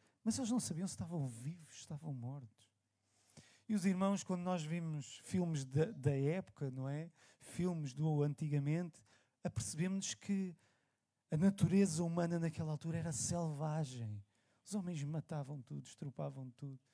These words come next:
Todos os povos que eram conquistados sofriam imenso. E diz que eles, perante este cenário, choraram, desanimaram, até não conseguirem chorar mais.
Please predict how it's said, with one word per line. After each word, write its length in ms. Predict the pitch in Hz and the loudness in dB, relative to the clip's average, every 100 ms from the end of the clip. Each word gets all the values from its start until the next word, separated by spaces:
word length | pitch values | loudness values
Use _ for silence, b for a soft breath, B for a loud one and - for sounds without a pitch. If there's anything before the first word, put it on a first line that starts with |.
| _ _ _ _ _ _ _ - | _ _ _ _ _ _ _ 0
Todos 220 | 220 156 | 2 2
os 140 | 180 | -4
povos 260 | - 165 - | -2 -4 -4
que 100 | - | -6
eram 180 | 143 139 | -4 -4
conquistados 680 | 147 131 131 - 131 120 | -6 -8 -8 -6 -4 -4
sofriam 680 | - - - 135 - 127 117 | -10 -10 -6 -6 -4 -4 -2
imenso. 500 | 107 104 98 104 _ _ _ _ _ _ _ _ _ _ _ _ _ b b b b b b b | -4 -6 -8 -14 _ _ _ _ _ _ _ _ _ _ _ _ _ b b b b b b b
E 80 | 160 | 0
diz 200 | 196 - | 2 2
que 120 | 208 | 4
eles, 200 | 196 190 | 4 2
perante 400 | - 180 190 208 | -2 0 0 0
este 200 | 160 - | -2 -2
cenário, 460 | - 165 165 160 156 | -4 -2 -2 -2 -4
choraram, 880 | - - 165 160 160 147 131 120 110 _ _ _ _ _ _ | -6 -4 0 0 0 -2 -6 -10 -14 _ _ _ _ _ _
desanimaram, 1000 | 170 165 175 170 151 143 147 151 135 147 - | -8 -4 0 2 2 2 0 -4 -8 -14 -6
até 180 | - 190 | 0 4
não 280 | 196 196 - _ _ | 4 2 -2 _ _
conseguirem 960 | 214 196 - - - 160 175 185 170 156 | 0 0 0 -6 -8 -8 -8 -8 -10 -12
chorar 460 | - 190 185 143 143 | -8 -6 -4 -6 -8
mais. 280 | 131 65 | -14 -18